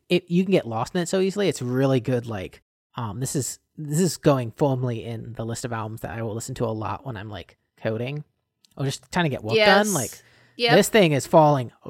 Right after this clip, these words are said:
Speaker 1: firmly into <laughs>
Speaker 2: And I, what I love about it is, like, I mean, as I said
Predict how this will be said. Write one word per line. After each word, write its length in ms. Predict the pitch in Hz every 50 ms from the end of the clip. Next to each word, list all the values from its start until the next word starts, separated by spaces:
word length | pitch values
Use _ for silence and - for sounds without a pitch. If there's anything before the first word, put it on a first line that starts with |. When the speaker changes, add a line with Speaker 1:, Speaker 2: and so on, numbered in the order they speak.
| 135
Speaker 1:
firmly 920 | - - - - - 190 185 185 190 185 175 151 127 110 101 98 98 -
into 340 | - 127 123 120 113 - 127
<laughs> 360 | 110 92 107 - - - - - - - - - - - - - - - _ _ _ - - - _ -
Speaker 2:
And 120 | 381 427
I, 180 | 453 480 466 453 - _ _
what 180 | - 392 415
I 100 | 440 427
love 220 | 349 277 262 269 359
about 320 | 349 - 359 359 381 427 466
it 240 | 480 480 480 - - _ -
is, 240 | 277 269 262 277
like, 380 | 262 254 233 - - - - - _ _ -
I 100 | - -
mean, 180 | 226 240 233 220
as 140 | 226 254 269
I 60 | 254
said 320 | 254 - 233 226 220 208